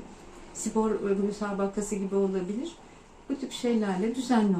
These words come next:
olarak, e, temizlenmesi mümkün ama graderler asla. Çünkü o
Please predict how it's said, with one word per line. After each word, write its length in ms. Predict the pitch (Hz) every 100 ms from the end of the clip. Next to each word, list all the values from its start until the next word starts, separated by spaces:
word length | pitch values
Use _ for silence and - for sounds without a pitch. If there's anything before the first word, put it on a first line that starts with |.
| 160
olarak, 320 | 165 233 294 - - - - -
e, 60 | 214 214 208 208 208 202 208 208 208
temizlenmesi 680 | 240 247 240 247 247 240 -
mümkün 460 | 233 190 - 165 185
ama 160 | 208
graderler 640 | 196 208 202 196 180 190 226
asla. 460 | 190 - - 135 - -
Çünkü 260 | 202 190
o 180 | 196 196